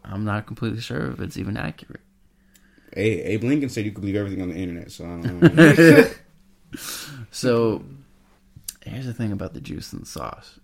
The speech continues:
Speaker 1: If you have the juice, it's temporary. But if you have the sauce, it stays with you. It's something that you have. It's everlasting.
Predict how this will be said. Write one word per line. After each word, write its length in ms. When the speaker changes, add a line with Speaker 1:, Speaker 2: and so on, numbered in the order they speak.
Speaker 1:
If 160
you 60
have 280
the 60
juice, 640
it's 180
temporary. 680
But 100
if 60
you 80
have 300
the 80
sauce, 720
it 100
stays 280
with 240
you. 120
It's 120
something 220
that 160
you 120
have. 320
It's 200
everlasting. 680